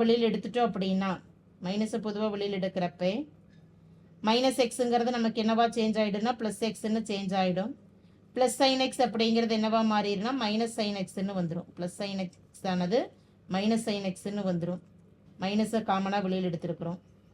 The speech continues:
by அடுத்த ஒண்ணுலையும் மைனஸை பொதுவா வெளியில எடுத்துட்டோம்னா ரெண்டு எக்ஸ் minus எக்ஸ் கியூப்னு வந்துரும். இது ஒரு, ஒரு பிராக்கெட் கொடுக்கலாம். plus e power minus modulus of x.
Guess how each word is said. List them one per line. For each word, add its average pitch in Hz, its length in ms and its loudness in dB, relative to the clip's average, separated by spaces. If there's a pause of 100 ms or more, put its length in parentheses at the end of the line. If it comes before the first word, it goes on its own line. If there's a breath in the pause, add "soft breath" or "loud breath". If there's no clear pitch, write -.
(160)
by 190 100 2 (180)
அடுத்த 226 220 2 (140)
ஒண்ணுலையும் 226 520 2 (220)
மைனஸை 240 420 0
பொதுவா 220 300 0
வெளியில 208 220 -2
எடுத்துட்டோம்னா 190 440 -4 (180)
ரெண்டு 190 220 0 (140)
எக்ஸ் 220 260 -6 (680 soft breath)
minus 226 400 2
எக்ஸ் - 240 -8
கியூப்னு 202 420 -2
வந்துரும். 175 320 -4 (640)
இது 208 180 0
ஒரு, 208 120 0 (140)
ஒரு 190 180 0
பிராக்கெட் 180 380 0
கொடுக்கலாம். 180 440 -2 (600)
plus 233 240 2 (220)
e 214 40 0 (140)
power 220 240 2 (120)
minus 214 340 -2 (120)
modulus 196 400 -2 (120)
of 190 100 -6 (140)
x. - 40 -20